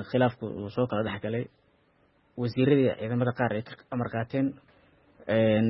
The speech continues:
wasiirada qaarkoodna, een, ay madaxweynaha la saftaan, qaarna ay la saftaan, ee, ee, ra'iisul wasaaraha. Ee, sidoo kale ra'iisul wasaaraha uu amar bixiyo, madaxweynahan amar bixiyo. Taa markaa waxaa halkaa ka baxayo,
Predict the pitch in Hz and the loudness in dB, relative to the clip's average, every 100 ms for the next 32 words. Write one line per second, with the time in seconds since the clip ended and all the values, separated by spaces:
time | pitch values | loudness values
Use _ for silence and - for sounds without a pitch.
0 | - - - _ _ - 120 127 143 135 | -2 -10 -20 _ _ -12 -4 0 2 2
1 | 131 120 - 135 123 127 110 104 104 107 | 2 0 0 -2 2 2 2 0 -2 -8
2 | - _ _ - 127 117 123 110 135 135 | -14 _ _ -10 -8 -6 -6 0 2 4
3 | 139 131 - 156 151 _ _ 120 117 127 | 2 -2 -4 -4 -4 _ _ -4 -2 -2
4 | 110 107 127 123 - 113 101 - 110 104 | -4 -4 -6 -8 -8 -10 -10 -10 -8 -8
5 | 117 123 _ _ _ _ _ _ - 117 | -8 -16 _ _ _ _ _ _ -12 -10
6 | 110 110 107 107 117 113 117 - _ _ | -8 -8 -6 -4 -4 -6 -10 -20 _ _
7 | _ _ _ _ _ _ - 113 110 160 | _ _ _ _ _ _ -8 -6 -2 2
8 | 156 143 135 127 127 131 143 131 92 131 | 4 4 2 2 4 4 6 4 4 2
9 | 120 117 117 156 - _ _ - 104 113 | 2 -2 -2 -4 -8 _ _ -10 -4 -2
10 | 127 120 120 113 101 98 120 - _ _ | 0 0 -2 -4 -6 -10 -12 -14 _ _
11 | _ _ - 131 147 147 131 135 120 143 | _ _ 0 2 4 2 0 0 -2 -4
12 | 131 139 127 110 127 | -4 -6 -4 -2 -4